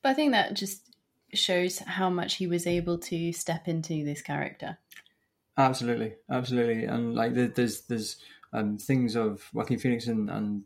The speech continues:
Speaker 2: Todd Phillips chatting, and they're like, I, from what they say, it sounds like there's no way that they could have, could have done this film if they weren't there at that moment. It would be a very different film if they shot it, like, a month later,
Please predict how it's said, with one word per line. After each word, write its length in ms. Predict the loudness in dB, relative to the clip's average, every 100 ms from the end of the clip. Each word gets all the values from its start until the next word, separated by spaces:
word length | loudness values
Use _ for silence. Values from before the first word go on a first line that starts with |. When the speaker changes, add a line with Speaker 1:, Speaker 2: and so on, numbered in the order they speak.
| -2
Speaker 2:
Todd 200 | -2 0
Phillips 400 | -4 -4 -10 -8
chatting, 360 | 0 2 2
and 120 | 0
they're 80 | 0
like, 240 | 0 -2 -6 -20 _ _ _ _ _
I, 220 | -2 -2 -4 _ _ -18
from 240 | 2 6 8
what 140 | 6
they 80 | 2
say, 340 | 4 2 2 -6 -8
it 200 | -4 -4 -6
sounds 580 | -4 4 4 6 2 2
like 280 | -2 -2 -8 -16 -10 -2
there's 180 | 0
no 260 | 2 2 4
way 200 | 4 2
that 120 | 0
they 120 | -2
could 160 | -2 -2
have, 160 | -2 -6 _ _ _ _ -4
could 100 | -2
have 60 | 2
done 120 | 0
this 120 | 0
film 420 | 0 0 2 -2
if 460 | -2 -4 -4 -12 -12 0
they 80 | 4
weren't 280 | 4 4
there 200 | 2 2
at 100 | 4
that 160 | 4 4
moment. 320 | 4 0 0
It 100 | 0
would 160 | 0 2
be 120 | 2
a 80 | 2
very 200 | 2 0
different 420 | -2 -2 -4 -4
film 220 | -2 0 0
if 80 | -2
they 100 | -4
shot 280 | -4 -4
it, 160 | -4 -6 -8
like, 160 | -4
a 40 | -2
month 240 | -2 -4
later, 360 | -4 -4 -8